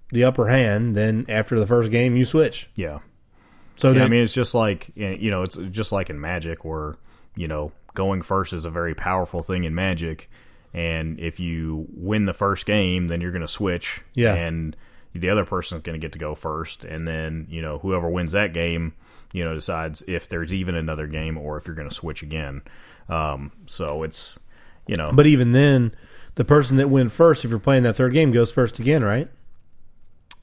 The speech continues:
Speaker 2: If you're playing the third game. It, well, if they won. So that depends. So if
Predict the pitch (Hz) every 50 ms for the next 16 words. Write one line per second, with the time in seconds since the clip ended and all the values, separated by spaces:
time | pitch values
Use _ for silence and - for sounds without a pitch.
0 | - _ - - 107 113 104 - 123 - - 113 104 92 80 - 101 87 82 80
1 | 76 80 78 76 73 76 - - - 110 104 101 120 123 113 110 104 104 107 -
2 | - 113 98 95 90 95 107 117 123 120 113 110 104 98 98 95 92 - - -
3 | _ _ - - - - - - - - - _ - - - _ _ _ _ _
4 | _ - - - _ _ - - - _ _ - - 131 117 110 110 110 107 92
5 | 101 - 104 90 78 - - 131 113 110 117 104 120 110 - - -